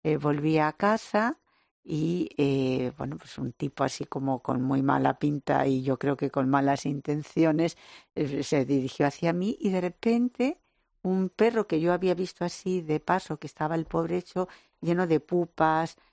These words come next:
cojeaba, tenía un ojo así como un poco a la virulé, estaba hecho un desastre.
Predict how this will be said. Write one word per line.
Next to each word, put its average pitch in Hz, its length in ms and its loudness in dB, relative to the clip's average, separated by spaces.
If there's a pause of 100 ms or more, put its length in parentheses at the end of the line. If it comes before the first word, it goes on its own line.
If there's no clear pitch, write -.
(140)
cojeaba, 156 1200 2 (280)
tenía 156 260 2
un 156 120 4
ojo 160 200 2
así 151 240 -2
como 151 240 -2
un 147 80 -4
poco - 220 -6
a - 20 0
la 147 120 2
virulé, 156 680 0 (240)
estaba 170 300 0
hecho 175 200 -4
un 170 80 -2
desastre. 151 960 -4